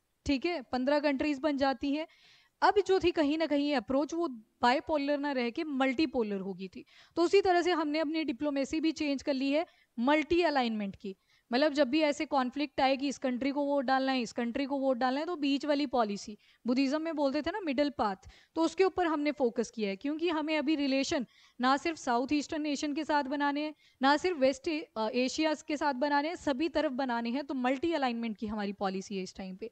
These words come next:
और एग्जांपल दे रखे हैं, जैसे कोविड नाइनटीन के टाइम पे हमने वैक्सीन डिप्लोमेसी अडॉप्ट करी। क्या था? वैक्सीन मैत्री। तो इसके तहत हमने जो भी इंडिया में मेड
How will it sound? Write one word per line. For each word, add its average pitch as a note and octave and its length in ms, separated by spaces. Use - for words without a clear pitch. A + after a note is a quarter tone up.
और B3+ 160
एग्जांपल D#4 460
दे F4 120
रखे E4+ 240
हैं, F4+ 100
जैसे D#4 340
कोविड D4 320
नाइनटीन D#4 360
के D#4+ 100
टाइम D4 240
पे D#4+ 120
हमने C#4+ 340
वैक्सीन C#4 460
डिप्लोमेसी B3+ 580
अडॉप्ट G#3+ 380
करी। F#3 260
क्या C#4 260
था? F4+ 360
वैक्सीन B3 420
मैत्री। A#3 500
तो B3+ 60
इसके C4+ 260
तहत C#4+ 260
हमने C#4+ 220
जो B3 220
भी C#4 160
इंडिया C4 240
में C4+ 120
मेड A#3+ 280